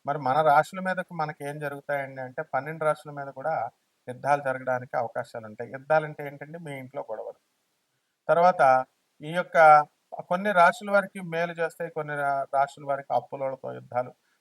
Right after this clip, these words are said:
పోలీస్ స్టేషన్లు, ఒకళ్ళొకళ్ళు కొట్టుకోవడాలు, ఇలాంటివన్నీ కూడా జరుగుతాయి. అందువలన ఎప్పుడైతే మందు కొడుతూ సరదాగా కూర్చొని జోకులు వేసుకునేటటువంటి వాళ్ళు ఉంటారు.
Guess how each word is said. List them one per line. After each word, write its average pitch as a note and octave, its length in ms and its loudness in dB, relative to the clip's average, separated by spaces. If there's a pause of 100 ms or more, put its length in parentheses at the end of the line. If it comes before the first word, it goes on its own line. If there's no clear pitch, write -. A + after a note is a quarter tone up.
(160)
పోలీస్ C#3+ 260 -6
స్టేషన్లు, C3 560 -14 (340)
ఒకళ్ళొకళ్ళు C#3 480 -2
కొట్టుకోవడాలు, B2+ 720 -2 (180)
ఇలాంటివన్నీ C#3+ 720 -6
కూడా C3 460 -8 (160)
జరుగుతాయి. A2+ 400 -12 (400)
అందువలన F#3 360 0
ఎప్పుడైతే E3+ 760 -2 (340)
మందు D#3+ 260 -2
కొడుతూ D#3+ 420 -6 (200)
సరదాగా D3+ 400 2
కూర్చొని C#3 480 -12
జోకులు C#3+ 300 -4
వేసుకునేటటువంటి C3+ 760 -12
వాళ్ళు C3+ 180 -4
ఉంటారు. A2+ 300 -8